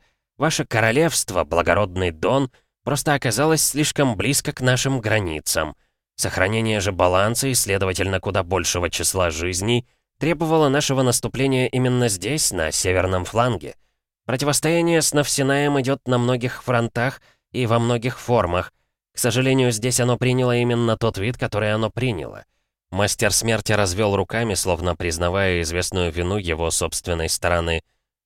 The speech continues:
«Некрополис не стремился уничтожить именно Долье, не стремился поработить его народ или стереть с лица земли города».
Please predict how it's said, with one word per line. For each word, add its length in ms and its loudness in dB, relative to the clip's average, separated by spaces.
«Некрополис 640 2
не 80 2
стремился 640 0
уничтожить 800 -4
именно 420 -2
Долье, 580 -4
не 120 -4
стремился 560 0
поработить 640 0
его 220 0
народ 480 0
или 160 -4
стереть 480 -4
с 100 -4
лица 340 -2
земли 340 -4
города». 560 -2